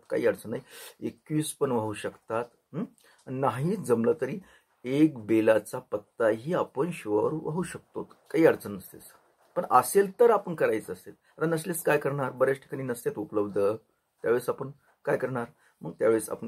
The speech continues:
एकही बेलाचा पत्ता असेल तरीही वाहू शकतो, कारण तोही पवित्र आहे.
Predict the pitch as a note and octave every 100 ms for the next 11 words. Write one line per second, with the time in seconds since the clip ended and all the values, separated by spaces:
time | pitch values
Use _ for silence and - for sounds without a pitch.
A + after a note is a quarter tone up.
0 | - C3+ C#3 - C3+ D#3 D3+ A2+ G#2 G2
1 | G2+ - - F2 - A2+ G#2+ C#3 D#3 E3+
2 | E3+ G2+ G#2 - - G#2+ F#2+ A2+ A#2+ A#2+
3 | _ C3 B2 A2 D#3+ - G2 - - -
4 | - _ _ -